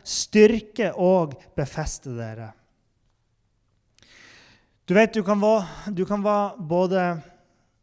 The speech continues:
ung eller gammel, fersk eller moden som kristen.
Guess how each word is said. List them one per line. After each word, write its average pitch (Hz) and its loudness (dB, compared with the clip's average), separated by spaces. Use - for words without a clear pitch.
ung 190 2
eller 143 -4
gammel, 123 -12
fersk - -8
eller 147 -10
moden 139 -10
som 147 -2
kristen. 139 -6